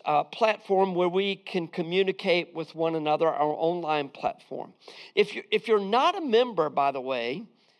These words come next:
of our Faith Life page, you can sign up on the website under, appropriately enough, the Connect button.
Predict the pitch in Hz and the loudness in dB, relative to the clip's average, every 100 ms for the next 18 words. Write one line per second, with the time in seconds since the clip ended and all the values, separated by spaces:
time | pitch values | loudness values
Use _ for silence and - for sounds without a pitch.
0 | _ _ - 165 170 170 156 - _ _ | _ _ 2 6 8 6 0 -16 _ _
1 | _ _ - 175 175 202 - 269 - 151 | _ _ 4 6 6 2 2 0 0 0
2 | 131 - - 127 127 - 277 349 302 - | 0 -2 -6 -4 -4 -6 -4 -4 -6 -2
3 | 254 262 240 208 160 - _ _ _ - | 0 2 6 6 6 0 _ _ _ 0
4 | 226 247 208 196 180 - 151 131 139 - | 2 2 4 4 4 0 -2 -2 -4 0
5 | 262 302 233 139 139 233 _ _ _ - | 0 0 -2 -2 -2 -6 _ _ _ -4
6 | 165 - 202 202 202 190 156 - 151 139 | -4 -2 0 0 0 -4 -4 -4 -2 0
7 | 127 175 131 131 180 - _ _ 190 247 | 0 0 2 0 -4 -16 _ _ -4 -2
8 | 247 277 247 - - - - _ _ _ | 0 2 0 -2 -18 -18 -20 _ _ _
9 | _ _ 120 147 - 123 | _ _ -4 0 0 -2